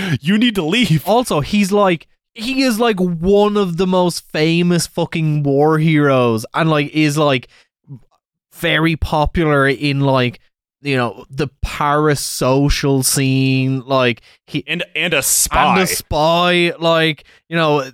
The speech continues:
Speaker 1: Like, dude, you can't stay. They will execute you so fast.
Speaker 2: You will be the first one they're looking for.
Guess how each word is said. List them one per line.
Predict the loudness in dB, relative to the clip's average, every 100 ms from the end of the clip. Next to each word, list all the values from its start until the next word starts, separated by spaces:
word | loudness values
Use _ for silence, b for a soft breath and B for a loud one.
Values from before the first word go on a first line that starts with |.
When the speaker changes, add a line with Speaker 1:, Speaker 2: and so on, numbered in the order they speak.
| _
Speaker 1:
Like, | -12 -4
dude, | -4 -2
you | -2 -2
can't | -4 -2 -4
stay. | -4 -4 -2 -2 -2 -2
They | -2
will | 0 0 0
execute | -6 -2 -4 -2 -4 -4
you | -6 -4
so | 0 0 2 0
fast. | 0 -4 -2
Speaker 2:
You | 2 4
will | 4 0
be | 0 -2
the | -2 -2
first | -4 -8 -4 0 0 -2 -2
one | 0 0
they're | 0 0
looking | 0 -2 -4 -2
for. | 0 2 2 2 -2